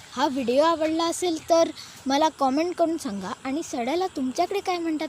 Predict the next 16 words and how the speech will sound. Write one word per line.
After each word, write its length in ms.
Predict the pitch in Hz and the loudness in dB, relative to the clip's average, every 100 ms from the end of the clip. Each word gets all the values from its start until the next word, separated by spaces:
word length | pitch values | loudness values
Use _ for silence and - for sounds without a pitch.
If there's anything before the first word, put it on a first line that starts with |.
| - | -2
ते 80 | 320 | -2
पण 200 | 330 320 | 0 -2
सांगा. 380 | 277 180 180 - - - - - - | -4 -8 -10 -12 -18 -20 -20 -18 -8
So 160 | 247 233 | -2 0
आजच्या 340 | 240 262 370 | 0 -2 -2
व्हिडिओमध्ये 500 | 339 339 339 330 320 | 0 2 0 0 0
मी 140 | 320 302 | 0 -2
इथेच 340 | 262 320 - | -2 -4 -2
थांबतो. 400 | 311 302 359 403 - - - - 254 | -4 -2 -2 -2 -4 -14 -14 -8 -2
मी 200 | 277 294 | 2 2
भेटतो 420 | 254 285 - 311 | 2 0 0 0
तुम्हाला 360 | 302 302 294 | 2 2 2
अशाच 380 | 285 247 269 370 | 2 0 2 2
नवीन 280 | 370 370 330 | 2 2 4
नवीन 280 | 311 294 294 | 4 4 4
व्हिडिओजमध्ये. 680 | 302 262 247 240 240 214 | 4 4 4 2 2 2